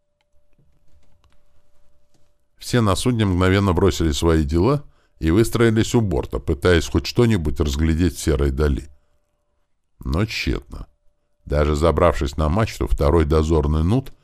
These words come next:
и считавшийся самым глазастым в команде Ульф, волк датский, не смогли ничего там разглядеть. «Тебе всё пригрезилось, маленький негодник!» разъярившись, заорал Гарольд. «Ну теперь я точно с тебя шкуру спущу!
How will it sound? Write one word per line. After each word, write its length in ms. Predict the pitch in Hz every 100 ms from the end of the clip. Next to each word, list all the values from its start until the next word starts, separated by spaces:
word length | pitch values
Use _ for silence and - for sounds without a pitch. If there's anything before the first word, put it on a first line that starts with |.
| _ _ -
и 100 | -
считавшийся 720 | - 73 87 82 76 69 78
самым 380 | - 80 73 73
глазастым 500 | 85 80 69 - 69
в 60 |
команде 500 | - 76 78 73 73 -
Ульф, 340 | 127 135 - - - -
волк 400 | 65 55 - -
датский, 440 | 55 - - 50 - _ _ _ _ _ -
не 160 | 127
смогли 420 | 151 151 131 85 73
ничего 400 | 69 - 90 101
там 220 | 85 80
разглядеть. 580 | 73 76 71 57 - - - _ _ _ _ _ _ _ _ _ _ _ _ _ _ _
«Тебе 260 | - 71 98
всё 200 | - 113
пригрезилось, 800 | 135 127 127 147 120 98 82 85
маленький 440 | 95 82 80 85
негодник!» 640 | 85 90 78 69 57 - - _ -
разъярившись, 680 | 65 65 73 - - 71
заорал 400 | 65 69 71 71
Гарольд. 480 | 69 65 - - - _ _ _ _ _ _ _ _ _ _ _ _ _ _ - - -
«Ну 100 | -
теперь 360 | - 78 113 113
я 140 | 107
точно 420 | 92 - 113 - 78
с 80 |
тебя 260 | - 78 78
шкуру 320 | - 80 64
спущу! 520 | - - - - -